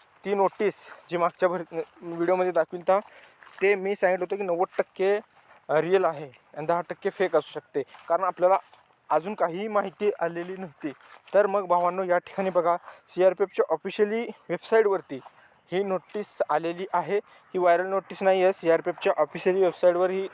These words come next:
नोटीस आलेली आहे. त्या ठिकाणी त्यांनी स्पष्टपणे सांगितलेलं आहे की वीस आठ आणि वीस ऑगस्ट दोन हजार पंचवीसपासून आपला जीडीचा फिजिकल चालू होणार आहे. क-, यामध्ये बघा, त्यांनी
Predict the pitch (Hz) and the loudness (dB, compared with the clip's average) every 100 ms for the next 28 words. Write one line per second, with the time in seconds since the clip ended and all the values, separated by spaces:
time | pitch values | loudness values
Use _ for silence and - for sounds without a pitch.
0 | - 160 156 190 - - 156 170 180 175 | -10 -8 -4 -4 -2 0 0 0 -4 -2
1 | 175 202 - - - - 175 175 190 196 | -2 -4 -6 -20 -20 -2 0 2 2 2
2 | 202 202 214 220 - - 190 180 208 208 | 0 0 0 0 -2 -2 -2 0 0 2
3 | 180 175 190 185 160 214 - - - 190 | 0 2 2 2 2 -2 -4 -18 -6 -2
4 | 147 165 220 220 - - 170 185 - 170 | 0 2 2 0 -6 -2 0 0 0 0
5 | 180 170 196 220 - 160 165 214 - 240 | 0 0 -4 -4 -4 -2 0 -2 0 2
6 | 156 - - - - 139 127 196 220 185 | 2 -2 -18 -20 -18 -10 0 2 2 -2
7 | 180 214 - 208 185 208 214 - 196 - | 0 0 2 -2 0 0 -2 0 -4 -2
8 | 226 208 - - 175 190 196 190 160 160 | -6 -6 -12 -6 -4 0 2 0 -2 -10
9 | 180 180 196 - 165 160 190 190 180 175 | -6 0 0 0 -8 0 2 2 0 0
10 | 180 151 170 165 170 170 151 - - _ | -4 -6 -10 -4 -4 -4 -6 -10 -20 _
11 | _ - 175 175 185 208 202 214 214 202 | _ -10 -2 2 2 2 0 2 4 2
12 | 208 208 208 220 | 4 2 4 4